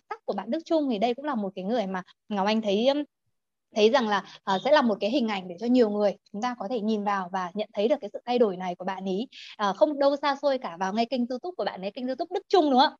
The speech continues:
Đức Trung có yoga không? <laughs> Đức Trung thì mình lên kênh YouTube của bạn ấy là mình nhìn được thấy ngay rằng là, ờ, bạn ấy đã thay đổi như nào từ clip đầu tiên cho đến bây giờ.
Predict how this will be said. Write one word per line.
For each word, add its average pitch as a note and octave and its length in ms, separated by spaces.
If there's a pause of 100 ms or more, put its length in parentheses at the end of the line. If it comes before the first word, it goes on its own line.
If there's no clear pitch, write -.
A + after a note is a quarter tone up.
(520)
Đức D#4+ 160
Trung D4+ 160
có A3+ 160
yoga C#4+ 280
không? C#4+ 180 (280)
<laughs> B3 680 (1040)
Đức F4 180
Trung E4 160 (280)
thì B3 80
mình A#3+ 180
lên E4+ 180
kênh D#4+ 180
YouTube E4 280
của G#3 80
bạn G3+ 200
ấy G3 120
là C4+ 100
mình G#3 220
nhìn A3 220
được G3+ 140
thấy A3 140
ngay D4 260
rằng G3+ 160
là, F#3 160 (300)
ờ, F3+ 140
bạn G3+ 200
ấy G#3+ 60
đã C4 140
thay D#4 140
đổi G#3+ 200
như G3+ 120
nào B3 240
từ A3 100
clip C4 280
đầu A3 160
tiên B3+ 280
cho D#4 180
đến G#3+ 160
bây B3+ 140
giờ. A#3 140